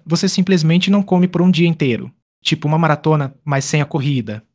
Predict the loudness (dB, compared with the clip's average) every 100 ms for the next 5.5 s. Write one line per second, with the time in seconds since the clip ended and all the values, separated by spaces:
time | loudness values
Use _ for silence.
0 | _ _ -6 0 2 4 4 2 2 0
1 | 0 0 0 0 0 2 0 0 0 2
2 | 2 2 -4 _ -4 0 2 2 0 0
3 | 0 0 0 2 2 2 0 0 -6 _
4 | -6 0 2 2 0 -2 0 0 2 0
5 | 0 0 0 -6 -12